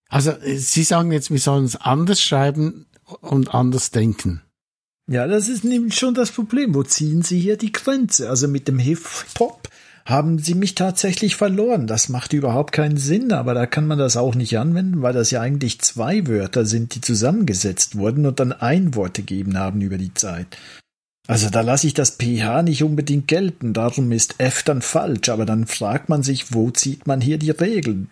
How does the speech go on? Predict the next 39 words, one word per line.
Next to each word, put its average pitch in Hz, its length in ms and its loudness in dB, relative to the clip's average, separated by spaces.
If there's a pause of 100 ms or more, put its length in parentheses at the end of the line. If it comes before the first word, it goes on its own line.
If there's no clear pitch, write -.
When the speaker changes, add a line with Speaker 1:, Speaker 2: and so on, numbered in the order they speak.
(140)
Speaker 2:
Schafft - 380 -2
man 110 160 2
jetzt 98 320 -2
alle 110 240 2
P 151 420 0
H 180 140 2
ab 185 380 -2
oder 185 260 2
nur 196 160 2
die, 180 200 -2
die 190 180 -2
Sinn 233 320 0
machen? 90 400 -4 (840)
Speaker 1:
Es 113 200 0
gibt 127 220 0
ein 120 160 2
Buch, 127 420 -2
das - 240 -2
heißt 127 220 2
Die 131 120 0
Töchter 135 360 0
Egalias. 123 880 0 (360)
Das - 220 0
ging 127 260 2
um 120 140 2
die 117 100 2
Rollenverteilung. 143 1120 2 (220)
Die 120 140 4
Frauen 117 380 0
trugen 120 340 0
keine 110 300 2
B 127 240 2
Hs 165 320 0
mehr, 165 180 2
sondern 123 440 0
die 131 100 2
Männer 123 300 2
P 135 320 0
Hs. 95 380 -6